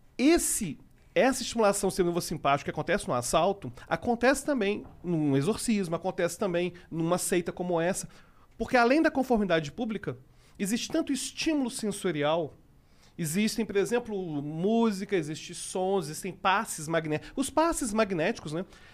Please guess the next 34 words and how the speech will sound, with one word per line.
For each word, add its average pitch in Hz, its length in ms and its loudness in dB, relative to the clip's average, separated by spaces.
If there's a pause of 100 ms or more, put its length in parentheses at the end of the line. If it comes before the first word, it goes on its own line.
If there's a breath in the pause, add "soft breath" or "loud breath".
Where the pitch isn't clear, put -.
(220 loud breath)
eles, 185 300 4 (200)
essa 277 400 4
alteração 214 680 2
do 156 80 -4
calor, 151 420 0
a 196 40 -2
gente 202 220 -6
percebe, 226 460 -2
a 175 40 2
alteração 180 440 -4
da 185 120 0
luz, 190 480 -4 (280 soft breath)
tudo 349 220 4
isso 262 280 2
tá 262 180 2
estimulando 269 680 2
a - 20 2
nossa 196 300 2
amígdala 226 560 -2
cerebral, 185 560 0 (340 loud breath)
que 339 100 4
vai 208 220 4
disparar 208 640 0
aquele, 226 440 0
a 180 40 -8
reação 214 460 0
de 214 80 -4
luta 226 140 -2
e - 40 0
fuga. 196 320 -2 (400 loud breath)
E 302 80 -10
quando 320 540 4
você 196 340 0
tá 117 340 0